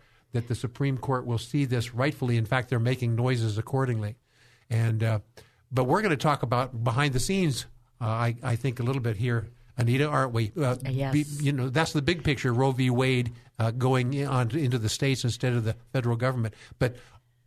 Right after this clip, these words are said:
Speaker 1: there's still a lot of injury, isn't there?
Speaker 2: There's an extreme amount of injury.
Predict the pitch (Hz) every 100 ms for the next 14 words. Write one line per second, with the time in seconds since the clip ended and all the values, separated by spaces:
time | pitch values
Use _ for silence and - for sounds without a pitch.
0 | _ 127 117 - 151 139 139 131 127 131
1 | 123 160 123 117 101 - 135 120 101 -
2 | - 170 156 - - 170 - 175 - -
3 | 160 156 156 147 143 - 151 147 151 147